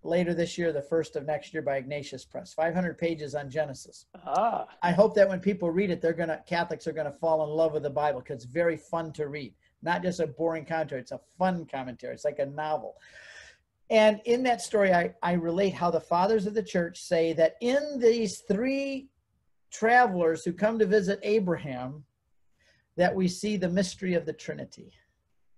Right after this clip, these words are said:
Speaker 2: Hmm.
Speaker 1: And two of them went down to Sodom, and it said one left,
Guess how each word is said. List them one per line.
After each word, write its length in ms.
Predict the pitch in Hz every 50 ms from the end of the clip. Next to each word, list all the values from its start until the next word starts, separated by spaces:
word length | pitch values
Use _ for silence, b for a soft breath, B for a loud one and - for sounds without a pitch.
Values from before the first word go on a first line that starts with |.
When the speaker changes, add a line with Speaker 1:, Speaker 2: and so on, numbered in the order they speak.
| - -
Speaker 2:
Hmm. 300 | 175 226 233 196 156 131 107 - _ _ _ _ _ _ _ _ -
Speaker 1:
And 340 | 196 196 196 202 190 180 - - _ -
two 260 | - - 277 330 330
of 180 | 285 214 180
them 520 | 151 175 170 170 170 180 196 202 202 196 - _ _ _ _ _ _ _
went 320 | - 180 190 202 202 180 165
down 260 | 196 202 220 233 214
to 120 | 196 208
Sodom, 500 | 190 - - 226 220 220 208 180 170 170
and 100 | 175 165
it 60 | 165 160
said 240 | - 196 185 175
one 400 | 170 165 185 196 202 202 196 196
left, 400 | 196 190 196 175 160 160 160 -